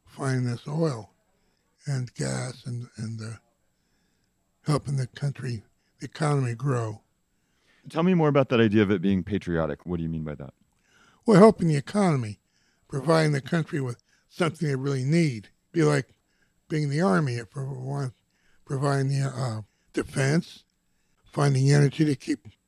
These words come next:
Speaker 1: factories going and automobiles and the, the hum, you know, hum of the machinery. We're keeping it going. With, if we quit, the, the oil supply would quit, and then the country would be third world or something without,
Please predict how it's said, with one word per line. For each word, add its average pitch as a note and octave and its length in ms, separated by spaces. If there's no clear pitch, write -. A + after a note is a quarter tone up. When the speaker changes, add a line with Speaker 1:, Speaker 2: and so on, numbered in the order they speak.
Speaker 1:
factories D3+ 440
going E3 440
and B2+ 80
automobiles C#3+ 840
and A#2+ 180
the, A#2+ 200
the B2 60
hum, E3 400
you C3 120
know, B2+ 140
hum D3+ 220
of C#3 80
the B2+ 180
machinery. D3 720
We're D3+ 140
keeping D3+ 400
it B2+ 160
going. D3+ 300
With, B2+ 200
if - 100
we F#3 120
quit, - 420
the, C#3 300
the C3+ 140
oil C#3+ 220
supply D3+ 500
would C3 260
quit, D3+ 380
and C3 220
then C3 200
the B2 80
country D3+ 400
would C3 160
be B2+ 180
third C#3+ 360
world C#3+ 420
or A#2 80
something C3+ 380
without, C3 300